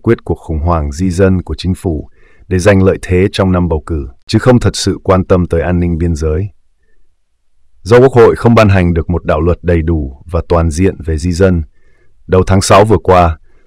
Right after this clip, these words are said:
ông Biden phải sử dụng sắc lệnh hành pháp. Theo đó, ông sẽ cho đóng cửa biên giới, hạn chế quyền xin tị nạn và trục xuất ngay lập tức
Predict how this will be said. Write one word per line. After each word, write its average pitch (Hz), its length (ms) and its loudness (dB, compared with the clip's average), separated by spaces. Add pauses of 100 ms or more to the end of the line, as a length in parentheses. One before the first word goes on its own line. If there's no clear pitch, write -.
(340)
ông 104 160 4
Biden 95 380 4
phải 82 140 -4
sử 80 160 -6
dụng 80 200 -6
sắc 107 200 -4
lệnh 104 160 0
hành 78 180 -4
pháp. 101 260 0 (600)
Theo 104 160 2
đó, 98 420 2
ông 98 160 2
sẽ 95 200 -2
cho 98 160 2
đóng 87 260 2
cửa 87 200 -2
biên 90 160 0
giới, 82 300 -2 (540)
hạn 90 260 -4
chế 101 260 2
quyền 92 280 0
xin 92 220 -2
tị - 160 -8
nạn 80 240 -4 (140)
và 82 220 -6
trục - 200 -10
xuất - 240 2 (720)
ngay 117 180 4
lập 104 120 4 (100)
tức - 140 2